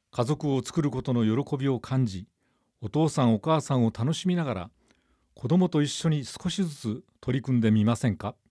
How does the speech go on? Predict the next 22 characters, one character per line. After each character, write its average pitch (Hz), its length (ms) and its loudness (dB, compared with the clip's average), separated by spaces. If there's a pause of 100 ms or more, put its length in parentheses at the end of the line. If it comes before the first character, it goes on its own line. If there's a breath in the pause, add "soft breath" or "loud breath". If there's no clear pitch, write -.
(2250)
夫 202 200 4
婦 170 100 4
で 139 140 4
共 175 240 2
同 170 180 2
し - 80 -6
て 110 320 -2
子 - 220 -10
育 135 160 0
て 113 100 -4
を 92 140 -4
す - 180 -12
る。 82 140 -12 (1400)
子 - 140 -14
育 143 220 0
て 139 100 2
は 110 180 4
母 135 300 2
親 185 160 6
の 170 80 6
仕 - 160 -2
事 143 320 -2